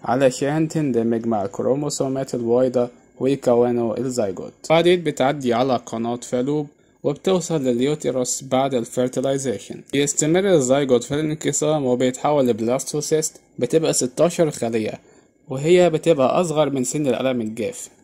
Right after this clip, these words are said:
وبتلزق في بطانة الرحم. بيتشكل البرين والسبينال كورد أو الدماغ والحبل الشوكي، وبيبدأ القلب بالنبض. بينبض أربعة وخمسين مليون مرة قبل الولادة. البلاسينتا اللي بتوفر الغذاء والأكسجين،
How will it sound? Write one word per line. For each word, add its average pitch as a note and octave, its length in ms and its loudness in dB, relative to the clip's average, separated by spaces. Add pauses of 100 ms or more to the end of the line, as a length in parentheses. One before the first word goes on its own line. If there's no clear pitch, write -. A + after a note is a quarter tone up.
(220)
وبتلزق C#3+ 680 4
في B2 180 -2
بطانة B2+ 460 -2
الرحم. D3+ 400 -2 (300)
بيتشكل F3 500 0
البرين B2+ 500 0
والسبينال B2+ 640 -2
كورد C#3+ 520 -2
أو E3+ 160 4
الدماغ C#3 540 -2
والحبل A#2 360 -2
الشوكي، - 540 -8
وبيبدأ F3 460 2
القلب C3+ 580 2
بالنبض. B2 480 -2 (280)
بينبض F3 540 2
أربعة C#3+ 300 2
وخمسين D3 640 0
مليون B2+ 400 2
مرة C3+ 280 0
قبل D3+ 280 -4
الولادة. G#2+ 480 -4 (220)
البلاسينتا D#3+ 680 2
اللي A#2 120 0
بتوفر C#3+ 460 -2
الغذاء C3 560 0
والأكسجين، C#3+ 720 -6